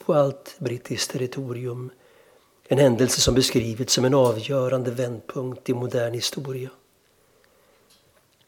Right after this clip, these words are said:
Wilberforce fortsatte att vara verksam som ett trons vittne inom en rad andra områden. Han uppmuntrade till mission i Indien och bland de frigivna slavarna, och han grundade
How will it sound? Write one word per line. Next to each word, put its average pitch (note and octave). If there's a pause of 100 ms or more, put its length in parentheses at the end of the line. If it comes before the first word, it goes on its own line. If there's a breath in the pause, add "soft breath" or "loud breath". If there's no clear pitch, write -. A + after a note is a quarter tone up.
(160)
Wilberforce B2
fortsatte C3+
att B2
vara B2+
verksam B2
som C3
ett C3
trons A#2+
vittne B2
inom C3
en C3+
rad D3
andra B2
områden. A#2+ (880 soft breath)
Han D3
uppmuntrade A#2+
till A2+
mission B2
i D3+
Indien B2 (460 soft breath)
och -
bland C#3
de C3+
frigivna B2+
slavarna, A#2+ (720 soft breath)
och -
han C3
grundade A#2+